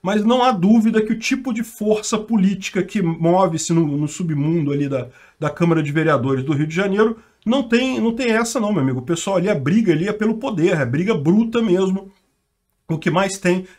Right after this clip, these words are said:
é um querendo matar o outro nessa história, né? O Gabriel, felizmente, é, não, não morreu nessa história aí, mas você vê que realmente isso foi um ataque significativo. E, de novo, o fato de ter sido bandido do Comando Vermelho não exclui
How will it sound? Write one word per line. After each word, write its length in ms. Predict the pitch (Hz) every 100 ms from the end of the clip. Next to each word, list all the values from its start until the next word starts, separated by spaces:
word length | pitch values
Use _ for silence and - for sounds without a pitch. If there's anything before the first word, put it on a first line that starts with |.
| -
é 100 | 190
um 140 | 190
querendo 360 | 214 190 170 190
matar 360 | 190 190 - 185
o 160 | 185
outro 340 | 147 175 180 165
nessa 220 | 170 196
história, 440 | - 180 160 117
né? 100 | 120
O 100 | 143
Gabriel, 360 | 143 170 147 175
felizmente, 580 | 190 196 147 170 175 - _ _ _
é, 340 | 147 151 139
não, 440 | 139 165 175 160 151
não 240 | 147 165
morreu 460 | 165 147 135 160 147
nessa 240 | 135 135
história 480 | 151 - 143 143 156
aí, 280 | 202 262 - _ - _
mas 320 | 175 214 233
você 240 | 285 - -
vê 160 | 185
que 100 | 190
realmente 560 | 160 190 214 180 208 220
isso 160 | -
foi 300 | 220 - 180
um 100 | 202
ataque 540 | 208 208 170 180 202 214
significativo. 880 | - 208 220 220 - 269 - 170 131
E, 40 |
de 120 | 262
novo, 340 | 262 175 110 - _ _ -
o 60 | 170
fato 400 | - 233 262 240
de 80 |
ter 160 | 226 220
sido 260 | - 190 165
bandido 520 | 190 175 127 226 190
do 80 | 190
Comando 380 | 185 160 170
Vermelho 520 | 143 123 123 185 220 156
não 380 | 175 196 226
exclui 720 | 269 - - - 202 214 226